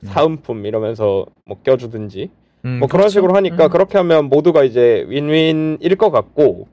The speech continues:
Speaker 1: 음.
Speaker 2: 근데 이제 반대로 가격이 그대로 유지되면서 이제 충전기만 쏙 다 빠졌다? 그러면 이제 사람들이 또 한동안 이제 마지-, 마진 개-, 마진 개꾸르 이러면서 이제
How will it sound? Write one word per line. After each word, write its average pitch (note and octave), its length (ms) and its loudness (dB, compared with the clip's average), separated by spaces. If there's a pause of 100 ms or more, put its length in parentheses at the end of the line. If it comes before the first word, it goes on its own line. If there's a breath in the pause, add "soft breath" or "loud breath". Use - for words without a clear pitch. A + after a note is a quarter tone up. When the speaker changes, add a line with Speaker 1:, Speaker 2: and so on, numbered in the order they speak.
(160)
Speaker 1:
음. G2 280 -10 (380 soft breath)
Speaker 2:
근데 C#3 240 0
이제 B2+ 120 0
반대로 C3+ 480 0
가격이 D3+ 440 0
그대로 C3+ 340 0
유지되면서 D#3 1080 0 (220)
이제 G2 380 -12 (880)
충전기만 C#3+ 520 0
쏙 - 280 -12
다 A#2+ 100 0
빠졌다? C#3 520 0
그러면 B2+ 340 0
이제 G#2 320 -2 (680)
사람들이 B2 580 -2
또 G#2 360 -4 (960)
한동안 A2+ 400 -4
이제 F#2 260 -12 (520)
마지-, B2+ 380 0
마진 D3 580 0
개-, C3+ 240 0 (200)
마진 C3+ 420 -4
개꾸르 B2+ 520 -2
이러면서 A2 600 -2 (100)
이제 F#2+ 400 -10